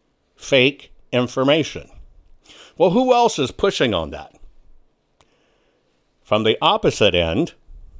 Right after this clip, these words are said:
and you now know we have this, uh, signed agreement that the World Health Organization gets to decide when any nation's in a pandemic.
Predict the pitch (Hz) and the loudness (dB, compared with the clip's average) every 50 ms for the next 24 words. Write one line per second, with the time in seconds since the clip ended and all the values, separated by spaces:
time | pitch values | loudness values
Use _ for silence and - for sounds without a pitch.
0 | - - - - - _ - 120 120 123 120 120 127 135 143 147 143 135 143 139 | -20 -20 -20 -20 -12 _ 0 0 2 2 2 2 2 4 4 4 4 4 4 4
1 | 135 135 135 135 - 123 123 120 107 131 139 131 127 117 110 123 117 107 - - | 4 4 2 0 0 0 0 0 2 4 2 2 2 2 2 2 2 2 0 -4
2 | - - 127 110 101 98 95 95 87 87 - _ _ _ _ _ _ _ _ _ | -2 0 2 4 4 6 4 4 2 -2 -6 _ _ _ _ _ _ _ _ _
3 | _ _ _ - - - 143 143 147 151 160 165 160 123 123 104 98 98 107 113 | _ _ _ -10 -4 0 2 2 4 4 2 2 2 2 0 -2 0 -2 -2 2
4 | 127 143 147 156 165 165 170 165 - _ _ 117 117 107 - - 101 104 117 135 | 2 2 4 4 2 2 0 -2 -8 _ _ -4 -4 -2 -2 -6 -6 -2 2 4
5 | 143 147 147 139 104 - - 131 139 156 - - 143 143 143 147 151 143 127 107 | 4 4 4 2 0 -2 0 0 0 0 0 0 0 0 2 2 2 0 0 0
6 | 104 135 143 147 - - - 151 143 127 107 101 131 147 143 - - - - 127 | 0 0 0 0 -2 0 -2 -2 -2 -2 -2 0 0 0 0 -4 -10 -6 -6 -4
7 | 113 110 110 110 - - 143 127 127 135 139 143 143 143 139 127 - - _ _ | 0 0 0 0 0 0 0 2 2 4 4 4 4 2 2 -2 -12 -18 _ _
8 | - 101 107 120 127 135 143 147 143 143 151 - - 135 139 147 151 147 135 127 | -10 -4 0 2 4 4 4 4 4 2 0 -2 0 2 2 2 2 2 2 2
9 | 131 143 135 - - 147 143 143 127 - - 131 131 139 143 - - - 143 127 | 0 0 -2 0 -2 0 0 0 -2 -4 -4 -2 -2 -2 -2 -4 -4 -4 -2 0
10 | 127 127 104 107 117 131 156 185 - _ - | 0 0 0 0 0 0 0 -2 -4 _ -20